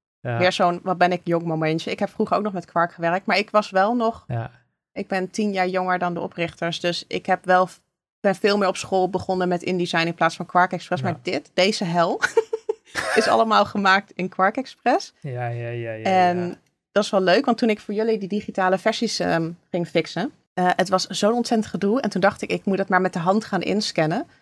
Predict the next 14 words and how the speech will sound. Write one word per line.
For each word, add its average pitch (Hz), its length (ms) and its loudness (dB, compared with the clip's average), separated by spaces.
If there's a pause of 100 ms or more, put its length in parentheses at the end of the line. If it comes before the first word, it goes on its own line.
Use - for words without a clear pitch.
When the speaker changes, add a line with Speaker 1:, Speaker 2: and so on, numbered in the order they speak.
(180)
Speaker 2:
Maar 175 140 2
dan 180 100 4
zag - 240 0
mijn 185 160 0
scanner 214 440 0
weer 180 160 0
de, 185 180 -4
weer 175 300 0
de 170 80 -6
bovenkantje 196 640 0
van 190 100 -4
die, 165 120 -4 (220)
van 175 120 -2
die 156 160 -2